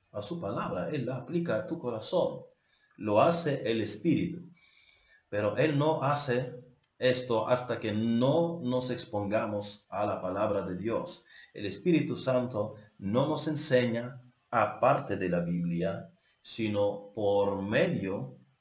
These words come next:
de la palabra de Dios. El Espíritu Santo usa la palabra de Dios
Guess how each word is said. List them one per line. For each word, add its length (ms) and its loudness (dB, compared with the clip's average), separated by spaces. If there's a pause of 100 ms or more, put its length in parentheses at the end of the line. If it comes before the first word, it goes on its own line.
de 200 -2
la 160 0
palabra 420 0
de 120 -4
Dios. 580 -6 (300)
El 140 -6
Espíritu 500 2
Santo 640 0
usa 380 -4
la 200 -2
palabra 420 2
de 120 -2
Dios 500 -2